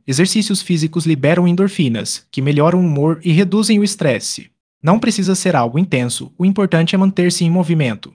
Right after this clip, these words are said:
Confira atividade física após a bariátrica para mais dicas. Estratégias de prevenção. Um, manejo do estresse, meditação, yoga, caminhadas. Dois, rede de suporte, conversar com amigos e profissionais.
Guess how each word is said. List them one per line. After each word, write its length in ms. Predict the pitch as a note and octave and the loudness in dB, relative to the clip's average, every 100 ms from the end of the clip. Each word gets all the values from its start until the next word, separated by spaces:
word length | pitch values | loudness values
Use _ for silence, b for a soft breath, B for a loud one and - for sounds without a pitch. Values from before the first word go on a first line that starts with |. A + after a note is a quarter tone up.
| _ _ _ | _ _ _
Confira 280 | F#3+ F#3 D#3+ | -2 0 0
atividade 500 | C#3+ D#3+ D3 C3 C3+ | -2 -2 -2 -2 -2
física 400 | - F3+ F3+ E3+ | -4 -2 -2 -4
após 240 | - E3 | -2 0
a 60 | D#3+ | 0
bariátrica 600 | D#3+ E3+ E3 - E3 G3 | 0 0 0 -2 -4 -2
para 200 | F3 E3+ | -2 -2
mais 260 | D#3+ E3+ | 0 -2
dicas. 560 | C#3 C3 - A2+ - - _ _ _ | -2 -6 -8 -12 -12 -12 _ _ _
Estratégias 640 | - - D#3 D#3 D3+ C#3 B2+ | -10 -4 -2 0 2 2 0
de 140 | D3 | -2
prevenção. 520 | D3 D3 D3 F3+ D#3+ | -2 -2 -2 0 0
Um, 160 | B2 A2+ - _ _ - | -2 -6 -12 _ _ -2
manejo 320 | F3+ E3+ E3 | 0 2 0
do 80 | D#3 | -2
estresse, 600 | - D3 C3 - - _ - | -2 0 0 -2 -12 _ -6
meditação, 600 | C#3 D3 F3+ - C3+ B2 _ - | -4 0 -2 0 -2 -4 _ -2
yoga, 300 | C3+ B2+ C#3 C#3 | 0 0 -2 -6
caminhadas. 800 | - G3+ F#3 A#2 G#2 G#2 - - _ _ _ - | -2 0 2 0 -4 -10 -10 -12 _ _ _ 0
Dois, 460 | F3 A#2+ - - _ _ _ | 2 2 -2 -8 _ _ _
rede 220 | G#3 G#3+ | 0 0
de 100 | F#3+ | 0
suporte, 680 | F#3 F#3 - C#3 C#3 D#3 - | 0 -2 0 0 0 -8 -14
conversar 440 | - G3 G3+ F#3 F3 | -4 0 0 0 -2
com 180 | F#3 F#3 | 0 0
amigos 420 | C#3 A#2+ B2+ A#2+ | 0 -2 -4 -4
e 80 | C#3 | -6
profissionais. 920 | F3 E3+ F3+ F3+ D#3 A2 G#2+ - - | -4 -2 -2 -2 -2 -4 -8 -12 -14